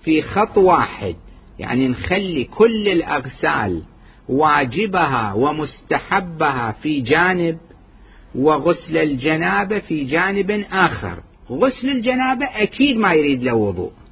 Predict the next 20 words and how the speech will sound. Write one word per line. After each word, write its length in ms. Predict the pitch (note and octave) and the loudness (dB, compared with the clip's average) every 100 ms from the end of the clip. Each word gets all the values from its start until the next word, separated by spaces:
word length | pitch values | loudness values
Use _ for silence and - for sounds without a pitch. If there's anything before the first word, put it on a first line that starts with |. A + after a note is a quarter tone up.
| - - - - - - | -20 -20 -20 -20 -20 -18
بقية 580 | A#2+ D#3 F3 G3+ G3+ F#3+ G3 | -2 0 2 2 2 2 4
الأغسال 720 | F#3+ F#3 F3 E3 A#3 C4 A3 | 2 2 0 -2 0 0 2
يريد 340 | G3 G#3 G#3 | 2 2 2
لها 220 | C4+ C#4+ D4 | 2 2 2
لو 160 | C4+ | 2
ما 100 | B3 | 4
يريد 300 | B3 A#3 G3 | 4 2 2
لها؟ 360 | F#3+ E3+ F#3 B3 - - | 2 2 -2 -6 -14 -4
اختلفوا، 680 | A3 - A#3 G3 E3 - D3+ - - - - | -4 0 4 4 2 0 -8 -12 -20 -20 0
قسم 320 | A3+ A3+ G#3+ | 2 4 2
قالوا: 380 | E3+ G3 G3 F3+ | 2 2 4 4
"لا، 220 | F#3 F3+ D#3+ | 4 2 0
بقية 360 | D3+ E3+ G#3 F#3+ | -4 4 4 6
الأغسال 640 | G3 F3+ E3 D3 - A3 G#3+ | 4 2 -2 -2 0 2 2
هم 140 | G#3 | 0
ما 180 | G3+ F#3+ | 0 -2
تحتاج 540 | G3 F3+ - F#3+ E3+ | -4 -6 -2 0 2
وضوء، 460 | E3+ E3+ D#3+ F3+ - - - - - - F3+ | 2 2 4 2 0 -8 -20 -20 -20 -4 2
أي 280 | G3+ F#3+ | 2 6
وضوء 580 | G3 F3+ F3 D#3+ F3+ F3+ | 6 8 6 4 2 0